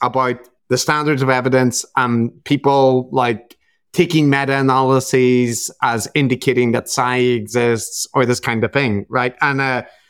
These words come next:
and so I'm saying this not to say that it is something that only academics can do. It is a, a kind of skill that you can develop.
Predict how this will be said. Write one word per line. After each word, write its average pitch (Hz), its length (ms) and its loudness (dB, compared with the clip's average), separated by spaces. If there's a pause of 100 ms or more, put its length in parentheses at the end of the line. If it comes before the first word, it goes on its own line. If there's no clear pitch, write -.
(240)
and 170 140 -2
so 170 120 2
I'm 147 160 0
saying 185 300 0
this - 380 -2 (180)
not 147 440 0
to 139 120 -2
say 135 180 0
that 127 180 2
it 131 120 4
is 120 180 0
something 160 340 0
that 139 240 -2
only 143 580 2
academics 123 640 -2
can 110 240 -6
do. 127 360 0 (560)
It 151 100 2
is 156 260 2
a, 143 100 0 (200)
a - 40 -6
kind 131 200 -2
of 120 80 -4
skill 131 540 0
that 120 280 2
you 123 220 0
can 113 460 -4 (220)
develop. 120 520 -2